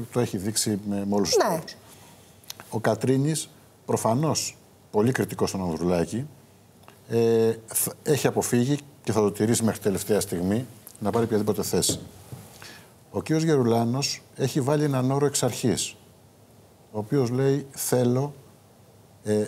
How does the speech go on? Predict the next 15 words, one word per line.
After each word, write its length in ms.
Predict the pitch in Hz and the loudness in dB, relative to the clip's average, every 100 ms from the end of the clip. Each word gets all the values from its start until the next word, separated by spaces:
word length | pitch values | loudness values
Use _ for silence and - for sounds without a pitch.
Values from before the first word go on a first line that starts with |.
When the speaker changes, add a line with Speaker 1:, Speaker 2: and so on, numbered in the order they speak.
| - | -2
Speaker 1:
να 160 | 101 117 | -2 0
έχω 200 | 123 131 | 2 0
βουλευτή 680 | 107 107 95 - 127 127 131 - | 2 2 2 0 -2 -2 -4 -16
για 200 | 101 92 | -4 -4
πρόεδρο 520 | 82 92 90 95 127 - - - - - - - - - - | 0 0 2 0 -4 -8 -20 -20 -20 -20 -20 -20 -20 -20 -2
και 100 | 110 | 2
επίσης 460 | 101 120 127 135 110 | 2 2 2 4 4
δεν 120 | 135 | 2
μπορεί 260 | 131 131 | 2 2
ο 100 | 127 | 2
Δήμος 600 | 98 113 123 143 139 - - - | 2 2 0 0 -2 -6 -12 -8
και 80 | |
το 100 | 110 | -6
πασόκ 240 | 107 104 | -4 -2
να 60 | 127 | 0